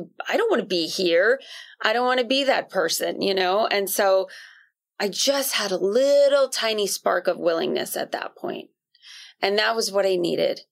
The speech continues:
And that was enough to get me back on the plane, go back to the same rehab,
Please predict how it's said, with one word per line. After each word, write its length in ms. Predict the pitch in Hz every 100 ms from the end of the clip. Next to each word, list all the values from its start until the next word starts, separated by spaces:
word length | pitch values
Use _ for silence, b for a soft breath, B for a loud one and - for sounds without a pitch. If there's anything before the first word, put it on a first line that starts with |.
| _ _ B B B -
And 260 | 190 180 - -
that 240 | 202 202
was 140 | 220 220
enough 520 | 220 214 202 156 - - - _ b b b -
to 100 | 226
get 260 | 160 - -
me 480 | 202 190 185 180 - -
back 300 | 175 170 175
on 240 | 202 208 226
the 100 | 240
plane, 800 | - 214 196 185 180 180 190 185 _ _ -
go 180 | 180 165
back 540 | 151 170 160 165 -
to 140 | - 175
the 120 | 175
same 600 | - - 170 180 208 220
rehab, 840 | 220 220 214 196 190 180 180 180